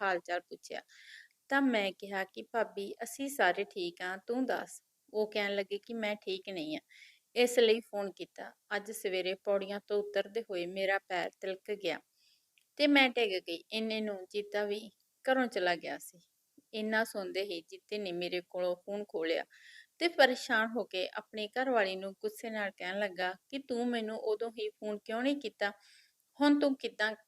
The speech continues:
ਠੀਕ ਆ, ਤੇਰੇ ਜ਼ਿਆਦਾ ਸੱਟ ਤਾਂ ਨਹੀਂ ਲੱਗੀ? ਮੈਂ ਹੁਣੇ ਹੀ ਇੱਕ ਘੰਟੇ ਵਿੱਚ ਤੇਰੇ ਕੋਲ ਆਉਂਦਾ।" ਉਹ ਕਹਿਣ ਲੱਗੀ ਕਿ "ਜ਼ਿਆਦਾ ਪਰੇਸ਼ਾਨ ਹੋਣ ਦੀ ਲੋੜ ਨਹੀਂ,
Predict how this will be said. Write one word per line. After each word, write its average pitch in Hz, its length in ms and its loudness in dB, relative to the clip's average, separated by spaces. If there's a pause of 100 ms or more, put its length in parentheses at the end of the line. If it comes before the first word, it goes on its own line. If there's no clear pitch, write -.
(500)
ਠੀਕ 220 280 2
ਆ, 262 80 4 (140)
ਤੇਰੇ 220 240 4
ਜ਼ਿਆਦਾ 202 340 4
ਸੱਟ 190 340 -2
ਤਾਂ 208 120 -4
ਨਹੀਂ 220 140 -4
ਲੱਗੀ? 180 320 -2 (560)
ਮੈਂ 285 220 4
ਹੁਣੇ 247 300 2
ਹੀ 240 180 2 (140)
ਇੱਕ 254 160 -4 (140)
ਘੰਟੇ 214 280 -2
ਵਿੱਚ 190 220 -6 (100)
ਤੇਰੇ 196 220 -2
ਕੋਲ 180 260 -2
ਆਉਂਦਾ।" 151 240 -6 (320)
ਉਹ 208 140 -4
ਕਹਿਣ 196 300 -4
ਲੱਗੀ 196 240 -6
ਕਿ 277 160 -8
"ਜ਼ਿਆਦਾ 190 380 -2
ਪਰੇਸ਼ਾਨ 208 600 -4
ਹੋਣ 196 260 -6
ਦੀ 196 100 -2
ਲੋੜ 180 260 -2
ਨਹੀਂ, 196 200 -20